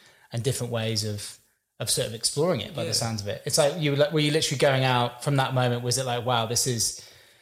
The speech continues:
Speaker 1: you know, it was so exciting that you were like, every week from that moment onwards, it was like, "Right, get me, get me out there."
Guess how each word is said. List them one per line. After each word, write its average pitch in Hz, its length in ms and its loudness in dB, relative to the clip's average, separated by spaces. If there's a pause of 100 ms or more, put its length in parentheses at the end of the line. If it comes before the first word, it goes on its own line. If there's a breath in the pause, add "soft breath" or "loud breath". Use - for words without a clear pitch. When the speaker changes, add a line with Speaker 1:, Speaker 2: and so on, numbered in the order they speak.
(300 loud breath)
Speaker 1:
you 127 100 -2
know, 107 120 -2
it 107 100 -4
was 123 120 0
so 135 220 4
exciting 120 500 0
that 113 140 -4
you 117 100 -4
were 110 60 -6
like, 110 180 -4
every 117 200 -2
week 120 360 -4
from 123 160 -4
that 120 200 -4
moment 117 380 -2
onwards, 120 380 0
it 117 160 -6
was 113 100 -4
like, 117 180 -4
"Right, 120 200 -4
get 123 160 -4
me, 117 300 -4
get 120 180 -4
me 120 80 -4
out 131 160 0
there." 113 240 -8